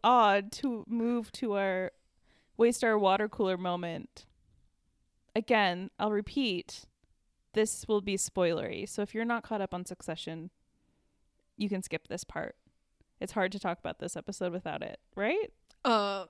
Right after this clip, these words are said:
Speaker 2: yeah. Well, it's actually funny you <laughs> say this. I was actually thinking about this. Um,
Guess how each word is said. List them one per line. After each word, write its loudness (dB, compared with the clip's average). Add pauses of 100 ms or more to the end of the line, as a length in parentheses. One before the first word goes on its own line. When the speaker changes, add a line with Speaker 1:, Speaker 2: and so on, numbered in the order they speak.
Speaker 2:
yeah. -4 (240)
Well, 8
it's 4
actually 8
funny 4
you 4
<laughs> 2
say 0
this. 0 (360)
I 8
was 4
actually 6
thinking -4
about 2
this. -4 (480)
Um, 0